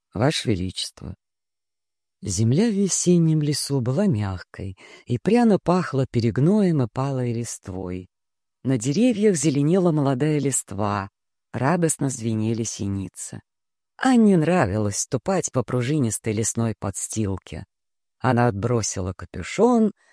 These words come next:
подставив лицо ласковым лучам мартовского солнца.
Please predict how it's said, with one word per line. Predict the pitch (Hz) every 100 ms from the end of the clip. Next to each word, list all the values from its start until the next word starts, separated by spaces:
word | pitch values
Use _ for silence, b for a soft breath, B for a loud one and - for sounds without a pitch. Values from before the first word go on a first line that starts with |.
| _
подставив | - 131 - - 131 110 107
лицо | 98 107 - 220 208
ласковым | 139 170 190 - 131 123 117
лучам | 113 - 123 131
мартовского | 110 113 - 104 - - 101
солнца. | - 98 101 92 - -